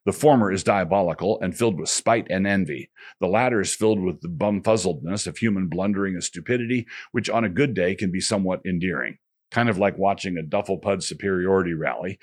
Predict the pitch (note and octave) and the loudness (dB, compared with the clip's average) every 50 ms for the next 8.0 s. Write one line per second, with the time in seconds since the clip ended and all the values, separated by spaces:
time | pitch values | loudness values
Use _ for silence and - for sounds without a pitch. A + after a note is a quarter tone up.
0 | - - - - - F#2+ F#2 F2+ F2 E2+ - - A#2 A#2 A2+ G#2 - - - _ | -18 -20 -10 -2 0 0 0 0 -2 -2 -2 0 2 2 2 2 0 -4 -8 _
1 | - - - A#2 A2+ A#2 A2+ G#2+ D#2+ F#2+ F#2+ - - A2 G#2+ G#2 G2+ G2 - A2+ | -12 -2 2 2 4 4 2 2 0 -2 -2 -2 0 0 2 2 0 0 2 2
2 | G2+ G2 F#2+ F#2+ F#2 F2+ F2+ E2+ - A2 G2+ F#2+ G2+ G2 F2 - F2+ F#2+ F#2 F2+ | 2 2 2 2 0 0 -2 -2 0 2 4 4 4 4 2 0 -2 -2 -2 -4
3 | D2+ D2 - - - - A#2+ A#2 A#2 A#2+ B2 - - - - - - D#2 F2+ G2+ | -4 -6 -8 -6 -2 0 2 2 2 0 -2 -4 -8 -16 -12 -4 -2 0 0 2
4 | G2+ G2 F#2+ F#2 D#2+ G2+ G2 F2 E2 F#2 F2+ F2+ F2 F2 D#2+ D#2 F2 G#2 A#2 G#2 | 0 0 0 -2 -2 -2 -2 -2 -2 -2 -2 -2 -2 -2 -2 -2 0 0 2 0
5 | - - - _ - - - - A2 A2 F#2+ E2+ F2+ - - - C3+ C3 A#2 E2+ | 0 -4 -10 _ -20 -18 -6 -2 -2 -2 -2 -2 -4 -4 -2 2 2 0 0 0
6 | - G2+ G#2+ A2 A2 G#2+ F#2 F2 E2+ F2 - - G#2+ F#2+ D#2+ D2+ - - - - | 0 0 2 2 2 0 -2 -4 -6 -6 -2 -2 -2 -2 -2 -2 -4 -4 -4 -4
7 | - G#2 G#2 A2+ G2 E2+ D#2 - - F#2 E2 - - F2 E2+ D2+ D2+ D2 - | -4 -2 -2 0 -2 -4 -6 -8 -8 -8 -8 -8 -10 -12 -10 -10 -12 -12 -14